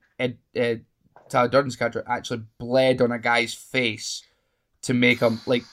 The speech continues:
let him beat the living crap out of him, then bled on his face to let him keep a building, and then Jared Leto's character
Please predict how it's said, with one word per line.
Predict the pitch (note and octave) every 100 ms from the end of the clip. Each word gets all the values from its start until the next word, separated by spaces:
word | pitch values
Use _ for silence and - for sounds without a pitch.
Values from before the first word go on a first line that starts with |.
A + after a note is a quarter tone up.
| _ -
let | D#3+ F3
him |
beat | C3+ D#3+
the | D3
living | D3 C3 A#2
crap | E3 D3 D3+
out | A#2+
of |
him, | B2 A2+ A2+ -
then | B2 B2+
bled | B2 C3 B2+
on | B2
his | A#2 -
face | B2 G#2 - - - _ _ _ _ _ _ _ -
to | C#3 A#2 -
let | C3 B2+ C3
him |
keep | A#2 C3 B2
a |
building, | A2+ A#2 A2+ A2+ A2+ -
and | A#2+ B2
then | A#2+ A2+ A2 _ -
Jared | A2 B2+ A#2+
Leto's | A#2+ C#3 B2 -
character | A#2 G#2 A#2 A#2